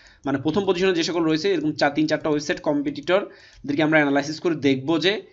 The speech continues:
আহ, তিনটা ওয়েবসাইট নিলাম আমরা, ঠিক আছে? তো এটাতে অ্যাক্সেস ডিনাই আসছে যে কোনো কারণে, হয়তো Cloudflare বা কোনো একটা সেটআপ জনিত সমস্যা রয়েছে। তো আমরা আরেকটা ওয়েবসাইট নিচ্ছি।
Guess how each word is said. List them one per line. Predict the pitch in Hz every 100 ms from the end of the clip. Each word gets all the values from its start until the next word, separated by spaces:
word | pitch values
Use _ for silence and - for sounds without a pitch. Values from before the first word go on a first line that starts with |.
| _ _ _
আহ, | - 127 123 117
তিনটা | 220 208
ওয়েবসাইট | 202 147 143
নিলাম | 127 117
আমরা, | 113 113
ঠিক | - 202
আছে? | 196
তো | 123
এটাতে | 127 127 151
অ্যাক্সেস | 139 - 143
ডিনাই | 123 147 170
আসছে | 135 139
যে | 131
কোনো | 127 135
কারণে, | 135 123 139
হয়তো | 151 127 127 123
Cloudflare | 123 123 139 131
বা | 127
কোনো | 120 127 127
একটা | 120
সেটআপ | 123 120 123
জনিত | 123 120
সমস্যা | 113 120 120 120
রয়েছে। | 113 117 -
তো | - 127
আমরা | 120 117
আরেকটা | 117 135 -
ওয়েবসাইট | 135 - 113
নিচ্ছি। | 110 - 170